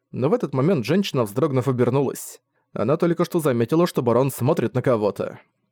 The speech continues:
Примерно в тридцати футах от него, возле огромного ствола дерева, стоял Ди. "И кто это?" Сама от себя не ожидая, спросила женщина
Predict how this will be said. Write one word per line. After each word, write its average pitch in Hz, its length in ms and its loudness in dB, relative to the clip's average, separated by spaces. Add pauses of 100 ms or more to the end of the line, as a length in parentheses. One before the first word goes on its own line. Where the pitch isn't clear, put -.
(180)
Примерно 139 460 0
в 123 60 -4
тридцати 117 440 -4
футах 170 340 -2
от 117 140 -4
него, 120 320 2
возле 123 360 2
огромного 123 420 2
ствола 117 360 0
дерева, 131 360 2
стоял 123 460 4
Ди. 113 320 -2 (720)
"И 147 160 2
кто 131 280 0
это?" 139 480 2 (320)
Сама 110 420 -2
от 147 100 -2
себя 127 260 0
не 135 100 2
ожидая, 117 440 2
спросила 151 560 0
женщина 110 580 0